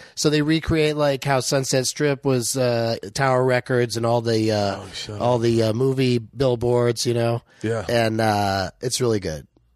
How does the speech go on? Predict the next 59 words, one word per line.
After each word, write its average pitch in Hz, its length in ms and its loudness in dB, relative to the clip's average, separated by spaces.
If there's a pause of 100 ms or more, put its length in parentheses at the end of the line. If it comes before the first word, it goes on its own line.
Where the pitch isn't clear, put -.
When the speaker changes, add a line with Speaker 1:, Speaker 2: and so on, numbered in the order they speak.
(500)
Speaker 2:
I 117 60 4
watched 131 300 0
Chinatown 110 600 0
last 92 280 -6
night. 92 240 -6 (260)
Speaker 1:
Oh, 139 180 0
wow! 104 480 0
For - 140 -2
the 127 120 2
first 143 280 0
time? 175 400 -2
Or 131 140 0
Speaker 2:
Yeah, 117 120 2
I 117 40 0
never 113 220 0
watched 107 360 -2
it. 92 160 -4 (240)
Speaker 1:
It's - 140 -14
pretty 160 220 -2
good, 208 260 -2
Speaker 2:
It's 139 100 0
a 147 40 2
Speaker 1:
right? 170 200 2
Speaker 2:
re-, 139 140 0
it's 185 140 -2
a 202 40 2
great 175 440 0
movie. 196 360 0
Speaker 1:
<laughs> 180 300 0 (240)
Speaker 2:
Like, 175 140 0
it's 262 160 0
a 254 100 2
great 170 420 2
movie. 220 320 0
Speaker 1:
And 208 160 0
then 214 180 2
when 208 200 2
he 214 160 0
starts 226 280 0
slapping 208 420 0
her 202 160 2
and 185 100 0
she's 185 220 0
saying, 180 360 2
"I'm, 175 380 2
I'm, 170 480 0
uh, 170 60 -4
you 170 160 0
know, 160 100 2
I'm 160 160 2
your 160 80 -2
sister," 165 500 -2
I'm 156 120 -2
your, 156 80 -4
whatever 156 340 0
that 156 220 2
line 156 260 2
is. 160 320 -2
Speaker 2:
Yeah. - 80 -2